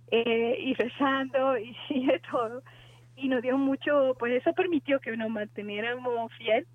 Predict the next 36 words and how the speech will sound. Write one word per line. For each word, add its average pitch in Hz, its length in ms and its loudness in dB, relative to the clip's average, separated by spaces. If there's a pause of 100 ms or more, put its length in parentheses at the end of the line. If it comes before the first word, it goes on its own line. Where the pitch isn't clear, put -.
en, 202 300 -6
en, 196 120 -12 (520)
en 214 140 -4
orar 214 240 2
en 226 100 -4
los 247 120 -8
centros 226 260 -4
de 214 120 2
aborto. 277 520 0 (920)
En 269 160 -2
una 277 180 4
de 262 240 2
esas, 269 200 2
el, 226 240 0 (200)
el 220 60 -4
monseñor 240 480 0
Esteban 262 380 2
nos 262 120 2
acompañó, 254 640 0
él 254 220 0
nos 302 200 0
dijo, 254 360 -4 (600)
"Cuando 277 200 0
ustedes 339 280 -2
estén 381 260 0
ahí 349 340 -2
orando, 320 380 0 (140)
yo 277 100 4
algún 311 200 -2
día, 330 180 0
¿de 302 100 4
dónde 392 200 2
que - 100 -14
están?". 269 340 -2
"En 240 140 -6
tal, 339 260 0